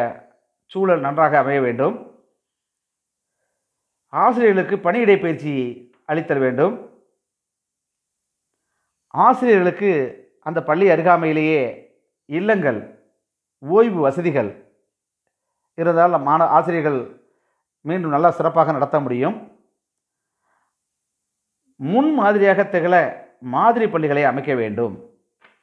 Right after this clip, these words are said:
அத்துடன் ஆராய்ச்சிகளையும் கல்வி வளர்ச்சிக்கு பயன்படுத்த வேண்டும். தேர்வு முறையினை சீர்திருத்தல் வேண்டும்.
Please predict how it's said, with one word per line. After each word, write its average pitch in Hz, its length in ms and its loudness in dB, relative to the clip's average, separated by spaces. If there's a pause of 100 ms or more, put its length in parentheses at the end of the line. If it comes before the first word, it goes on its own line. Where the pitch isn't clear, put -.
(1000)
அத்துடன் 156 440 0 (1700)
ஆராய்ச்சிகளையும் 165 1900 -2 (880)
கல்வி 214 400 0
வளர்ச்சிக்கு 165 500 -2
பயன்படுத்த 135 480 -2
வேண்டும். 104 600 -6 (1600)
தேர்வு 247 520 2
முறையினை 180 340 0
சீர்திருத்தல் 170 640 -4
வேண்டும். 135 380 -2